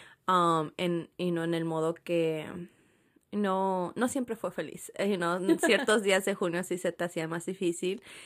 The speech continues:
Speaker 1: y yo como hermana, you know, queriendo consentirla, um, le dije, "You know, we're not gonna sit here and cry, we're just gonna have fun and do something."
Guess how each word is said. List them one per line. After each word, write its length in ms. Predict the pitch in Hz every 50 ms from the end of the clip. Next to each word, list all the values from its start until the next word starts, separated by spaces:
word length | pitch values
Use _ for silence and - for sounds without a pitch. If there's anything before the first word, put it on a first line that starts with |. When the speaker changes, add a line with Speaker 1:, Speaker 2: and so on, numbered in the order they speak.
| - - _
Speaker 1:
y 140 | - 233 240
yo 160 | 220 208 208
como 220 | - 220 214 226
hermana, 380 | 240 240 240 214 190 180 185 190
you 100 | 202 190
know, 220 | 180 170 170 175
queriendo 500 | - 185 185 175 175 170 170 170 175 175
consentirla, 840 | 175 - 180 175 - - 160 165 175 - 160 160 160 170 175 220 277 - - - - - - - _ -
um, 600 | 185 180 175 170 165 160 160 160 156 - - - - _ _ _ _ _ _
le 140 | 190 190 175
dije, 280 | 175 170 - 175 165
"You 100 | 165 170
know, 140 | 175 160 160
we're 140 | 160 160 160
not 140 | 160 165 175
gonna 140 | - 190
sit 160 | 202 - 214 214 208
here 120 | 240 240 240
and 100 | 277 -
cry, 360 | - 269 208 180 175 175 190
we're 220 | 190 180 175 180 -
just 140 | - - -
gonna 160 | 180 160 170
have 160 | 190 185 - -
fun 280 | - 175 170 170 175
and 120 | 185 190 185
do 120 | 175 180
something." 640 | - - 175 165 170 170 - 170 165 165 165 175